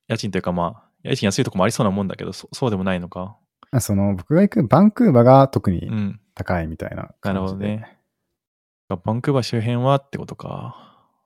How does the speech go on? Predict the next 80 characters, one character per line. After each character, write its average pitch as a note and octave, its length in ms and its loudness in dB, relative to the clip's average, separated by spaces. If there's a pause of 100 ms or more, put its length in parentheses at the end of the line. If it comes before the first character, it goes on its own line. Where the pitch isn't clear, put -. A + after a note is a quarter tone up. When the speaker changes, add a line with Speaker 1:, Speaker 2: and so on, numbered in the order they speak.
(680)
Speaker 2:
ら F#2 140 -4
し A2 220 -2
い - 20 2
っ - 40 -2
す - 220 -12
ね。 F#2+ 120 -6
ま A2+ 340 2
あ、 - 220 -16
そ - 160 -8
れ G#2 40 0
も、 G2+ 280 -2 (1000)
あ G2+ 140 -4
の、 E2 280 -8 (320)
バ G2 140 -2
ン F2+ 60 -4
ク A#2 80 2
ー - 20 8
バ G2 100 6
ー - 20 2
の E2 120 -4
エ F2+ 60 -2
ン F#2+ 80 2
ジ F#2 120 -2
ニ F#2 140 2
ア F2+ 80 -2
を - 100 -6 (480)
聞 G2+ 120 0
い - 20 -8
て F#2+ 120 -2
得 F#2+ 100 -2
た G2 80 -4
知 F#2+ 100 -4
識 - 160 -6
な E2 80 -6
ん D#2 80 -10
で E2 60 -8
す - 120 -10
が。 - 240 -12 (140)
Speaker 1:
<laughs> - 180 -20
あ、 D#3 1500 4
そ B2 160 6
う - 20 0
な G#2+ 100 -2
ん A2 140 -12
だ。 G#2 160 -10 (840)
す - 180 -8
ご G2+ 120 0
い、 - 20 2
め G#2 80 0
っ G#2 60 -2
ち - 80 0
ゃ C#3 40 4
役 C3+ 100 2
立 C#3 120 4
っ A2 60 4
て - 160 -6
る G2+ 80 2
や F#2 160 2
ん。 - 20 -6
Speaker 2:
結 C#3 160 0
構 F#2 140 0
ね、 F2+ 180 0
そ A2 120 -2
の G2 120 0
ホ E3 140 4
ス - 80 0
ト A2+ 80 2
し - 80 -2
て G#2+ 80 2
る G#2 80 2
二 - 180 2
人 G#2 140 6
も E2 80 -2
ね、 E2 180 -4
め F2+ 140 -4
ち - 80 -4
ゃ A2+ 60 -2
く - 80 -10
ち - 100 0
ゃ A2 240 2